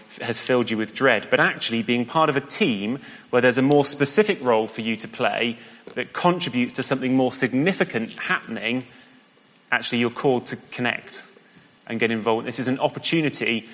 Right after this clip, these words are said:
for people with, uh, a willingness to take on responsibility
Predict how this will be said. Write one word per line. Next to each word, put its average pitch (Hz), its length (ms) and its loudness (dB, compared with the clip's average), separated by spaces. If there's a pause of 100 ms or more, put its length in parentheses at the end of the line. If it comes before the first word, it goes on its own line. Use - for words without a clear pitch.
(200)
for 127 120 -6
people 135 520 2
with, 117 500 4
uh, 113 280 2 (160)
a 123 60 4
willingness 185 480 6
to - 100 -6
take 143 260 0
on 127 120 -2
responsibility 113 960 -4